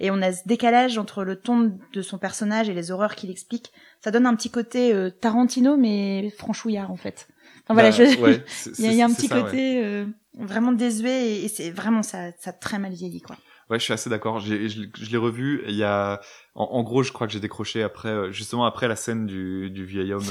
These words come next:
Speaker 2: chez
Speaker 1: Oui,
Speaker 2: lui.
Speaker 1: en fait, le, le début du film est assez, est assez bon. Enfin,
Speaker 2: Ouais.
Speaker 1: juste parce que il y a cette relation, euh, complètement, euh, décalée, un peu absurde. Puis c'est vrai, après, ça tire un peu en longueur.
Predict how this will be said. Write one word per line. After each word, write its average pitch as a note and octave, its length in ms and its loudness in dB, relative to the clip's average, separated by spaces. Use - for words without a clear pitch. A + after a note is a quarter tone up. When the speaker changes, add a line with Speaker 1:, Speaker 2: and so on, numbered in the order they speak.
Speaker 2:
chez A#3 120 0
Speaker 1:
Oui, D4+ 240 6
Speaker 2:
lui. - 80 0
Speaker 1:
en A#3 40 2
fait, D#4 200 2
le, A3 100 4
le G#3+ 160 2
début C4 220 0
du E4+ 120 -4
film E4+ 240 -2
est A3+ 140 0
assez, G#3+ 220 -4
est G#3 160 -4
assez F#3 500 -8
bon. C#4 340 0
Enfin, F3 680 -2
Speaker 2:
Ouais. F3 40 -6
Speaker 1:
juste F3+ 280 -8
parce G#3 180 4
que B3 220 2
il G#3 40 2
y F#3 60 2
a F3 40 0
cette F#3+ 200 -6
relation, G3+ 680 0
euh, E3+ 280 -6
complètement, F#3 560 -2
euh, D#3+ 260 -4
décalée, E3+ 480 -4
un E3 140 -2
peu F3 120 -4
absurde. G#3 520 -6
Puis - 100 -14
c'est G3+ 140 -2
vrai, F#3+ 120 2
après, G#3 200 -2
ça F#3 140 -8
tire F#3 160 -12
un F3+ 80 -10
peu F#3 100 -10
en F#3 80 -4
longueur. E3 380 -10